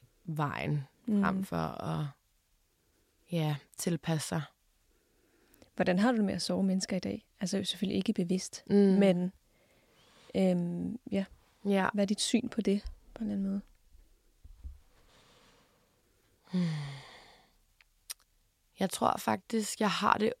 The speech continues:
Speaker 1: okay med det, øhm, fordi jeg også er klar over, at, altså, jeg ved faktisk ikke, om det er noget, jeg engang har læst eller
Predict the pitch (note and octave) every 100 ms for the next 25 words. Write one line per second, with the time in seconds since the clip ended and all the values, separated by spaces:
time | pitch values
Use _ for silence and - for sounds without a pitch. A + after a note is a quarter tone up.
0 | - - G3+ G#3+ - A3 A3+ A3+ G3+ G3
1 | A3+ - _ _ - G#3 G3 F#3+ F#3 F2
2 | D2 A#2+ G3+ - G3 G#3 F#3 G3 G#3+ -
3 | G#3 G2+ F#2+ F#3+ F#3 F3 E3 - _ _
4 | _ - _ _ _ _ _ _ _ _
5 | _ G3 E3 - - - - - - _
6 | _ - G3+ F#3+ F3+ - F#3 F#3 F#3 F3+
7 | F#3 F#3 F#3+ F3+ F3+ F#3+ G3 - - F3+